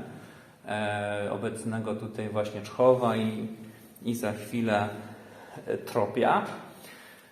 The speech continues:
e, byli ludzie, którzy głoś-, e, trudzili się dla Ewangelii dużo wcześniej.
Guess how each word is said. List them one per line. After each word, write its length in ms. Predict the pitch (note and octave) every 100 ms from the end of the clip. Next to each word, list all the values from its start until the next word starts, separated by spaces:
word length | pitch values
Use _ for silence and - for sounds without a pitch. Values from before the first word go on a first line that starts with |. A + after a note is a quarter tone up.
| -
e, 240 | - A2 A2+
byli 560 | A#2 F#3+ A3+ G#3+ G3+
ludzie, 240 | D#3 F3 F3+
którzy 280 | - D#3+ D3+
głoś-, 240 | D3+ D3+
e, 400 | D#3 B2+ B2+ B2
trudzili 440 | B2+ C3+ C3+ F3
się 160 | E3+ D#3
dla 180 | D3+ D3
Ewangelii 400 | D3 D3 D3+ D3
dużo 220 | D3+ D3+
wcześniej. 500 | - D#3+ - F#2+